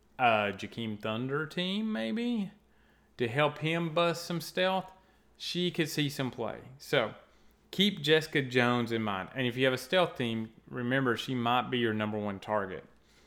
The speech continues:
Now, our other low point piece out there is Foggy Nelson. He gives you outwit protection for a piece, a hundred fifty points or less, and that he's adjacent to, and he chooses he gives them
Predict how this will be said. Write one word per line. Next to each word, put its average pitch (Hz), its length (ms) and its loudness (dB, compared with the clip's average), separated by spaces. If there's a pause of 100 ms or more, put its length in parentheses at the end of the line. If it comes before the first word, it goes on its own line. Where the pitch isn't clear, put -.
(420)
Now, 135 140 6
our 127 200 2
other 190 600 8
low 165 420 6
point 156 600 0 (180)
piece 165 560 2
out 160 180 4
there 156 140 6
is 131 80 2
Foggy 139 340 6
Nelson. 107 460 -2 (580)
He 262 260 6
gives 151 380 4
you 120 320 2 (400)
outwit 151 400 6
protection 139 420 2
for 127 220 4
a 120 60 6
piece, 202 400 2
a 123 100 2
hundred 175 300 4
fifty 190 260 0
points 139 540 -2 (360)
or 151 160 4
less, 135 360 6
and 139 200 -2
that 120 140 0
he's 143 220 -2
adjacent 156 520 2
to, 127 320 2 (300)
and 113 140 -6
he 147 120 0
chooses 143 640 2 (400)
he 185 160 4
gives 143 320 4
them 139 220 2